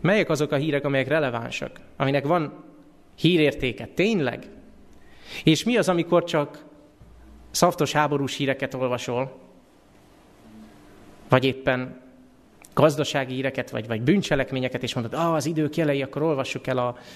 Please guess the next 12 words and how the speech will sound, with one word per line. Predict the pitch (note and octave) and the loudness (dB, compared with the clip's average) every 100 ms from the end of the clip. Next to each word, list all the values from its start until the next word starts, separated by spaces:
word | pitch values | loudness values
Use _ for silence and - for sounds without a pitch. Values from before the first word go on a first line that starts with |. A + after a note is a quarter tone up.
| - - - | -20 -16 0
pletykalapot, | C3 C3 B2+ A#2 B2+ - | 0 0 -2 -2 -4 -6
mert | A#2 | 0
az | C#3+ | 0
is | D3 | 0
az | B2+ B2 | -2 -6
idők | C3+ C3 | -8 -4
jelei, | C3 A#2+ | -4 -2
micsoda | A#2 B2+ B2 | -4 -4 -2
erkölcstenség | C3 C3 B2 - B2 - C3 | -2 -2 -6 -4 -6 -4 -4
van | C3+ | -2
a | |
világban.” | C#3 C3+ C#3 C#3+ | -2 -2 -4 -6